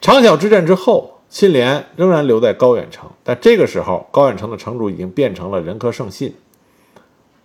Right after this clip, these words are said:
仁科胜信呢，是武田信玄的第五个儿子，那武田信廉就变成了托孤大臣，负责教导胜信。当了六年的托孤大臣之后，武田信廉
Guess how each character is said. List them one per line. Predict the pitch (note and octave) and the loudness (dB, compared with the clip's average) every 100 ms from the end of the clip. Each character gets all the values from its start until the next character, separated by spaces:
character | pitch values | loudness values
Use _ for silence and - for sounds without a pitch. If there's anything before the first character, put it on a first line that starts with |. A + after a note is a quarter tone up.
| _ _ _ _ _ _ _ _ - | _ _ _ _ _ _ _ _ 0
仁 | G3 | 4
科 | C#4 | 6
胜 | C4+ C4 | 6 4
信 | G#3+ B3 | 4 2
呢， | F3+ C#3 | 0 0
是 | F3+ C#3 - - | 2 2 -2 -8
武 | A#2 | -2
田 | C#3+ | -2
信 | E3+ G#3 B2+ | -2 -4 -2
玄 | B2 | -2
的 | C3+ | -2
第 | B2+ F#3 | -2 -4
五 | A2 D2 | -4 -6
个 | - | -4
儿 | G2+ C#2 | -4 -6
子， | C2+ - _ _ _ _ _ _ _ _ | -12 -20 _ _ _ _ _ _ _ _
那 | F#3+ G#3+ | 2 4
武 | F#3+ D3 | 4 2
田 | F#3+ | 2
信 | A3 D#3+ | 2 0
廉 | D3 | 2
就 | E3 | 0
变 | E3+ B2+ | 2 -2
成 | A2+ | -2
了 | B2 | -4
托 | - C#3 | -2 -4
孤 | B2+ C3+ | -2 -2
大 | B2 - | -4 -8
臣， | - _ _ _ | -20 _ _ _
负 | F3+ | 2
责 | D3 | 2
教 | D3 - G3 A#2+ | 2 4 4 4
导 | E2 | 0
胜 | C#2 A2+ F#2 | -8 -14 -14
信。 | - F2+ _ _ _ _ _ _ _ _ _ _ _ _ _ _ _ _ _ _ _ _ - _ - _ _ _ _ _ _ - | -16 -20 _ _ _ _ _ _ _ _ _ _ _ _ _ _ _ _ _ _ _ _ -16 _ -20 _ _ _ _ _ _ 2
当 | B3 C#4 | 4 6
了 | |
六 | C#4 D4 | 6 6
年 | G3+ G3 | 4 4
的 | E3+ | 2
托 | G3+ | 2
孤 | G3 | 4
大 | G3 E3 | 4 2
臣 | C#3+ E3+ | 0 0
之 | F#3 | 0
后， | G#3 F3+ - | 0 -2 -2
武 | - A2+ | -6 -2
田 | D#3 | -2
信 | D#3+ D3 | -2 -2
廉 | G2 G2+ B2 | -2 -2 -4